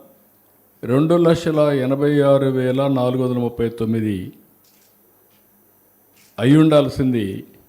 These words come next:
అది దగ్గర దగ్గర రెండు లక్షల ముప్పై ఏడు వేల తొమ్మిది వందల యాభై ఒక్క రూపాయలు అయింది. అంటే because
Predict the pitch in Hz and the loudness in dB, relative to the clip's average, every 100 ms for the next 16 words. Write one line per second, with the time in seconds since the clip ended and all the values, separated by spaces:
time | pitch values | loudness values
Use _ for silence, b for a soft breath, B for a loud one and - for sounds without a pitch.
0 | _ _ _ _ 120 131 143 123 123 139 | _ _ _ _ -8 0 0 0 -2 0
1 | 151 143 139 143 139 135 147 135 135 123 | 0 2 2 2 0 -2 -2 -2 -2 -2
2 | - 131 131 123 120 120 120 131 131 123 | -2 2 2 2 0 0 0 -2 -4 -4
3 | 123 120 117 117 113 110 107 107 101 104 | -2 0 0 -2 -2 -4 -2 -4 -4 -8
4 | 101 120 107 98 90 82 - - - _ | -4 -2 -2 -4 -6 -10 -16 -20 -20 _
5 | _ _ _ _ _ _ b b b - | _ _ _ _ _ _ b b b -10
6 | 117 123 110 113 127 131 | -4 -4 -4 -2 0 0